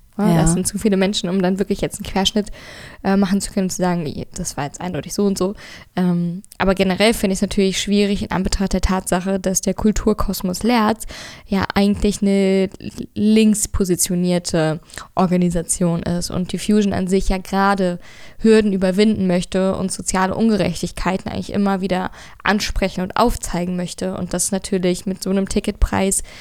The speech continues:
Speaker 1: einfach ganz, ganz schwierig.
Speaker 2: Ja, ist natürlich auch super schwierig, weil man ja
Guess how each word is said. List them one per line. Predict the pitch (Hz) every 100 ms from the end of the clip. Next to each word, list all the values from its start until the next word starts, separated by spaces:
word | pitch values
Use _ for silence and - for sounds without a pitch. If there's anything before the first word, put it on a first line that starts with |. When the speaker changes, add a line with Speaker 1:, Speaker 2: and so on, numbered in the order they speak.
| - - -
Speaker 1:
einfach | 180 175
ganz, | 180 -
ganz | 180 -
schwierig. | 202 196 - - -
Speaker 2:
Ja, | 156 156
ist | 170
natürlich | 196 190 190 -
auch | 156
super | 196 196
schwierig, | - 165 185 180 165
weil | 175 180 180 170
man | 175 175
ja | 170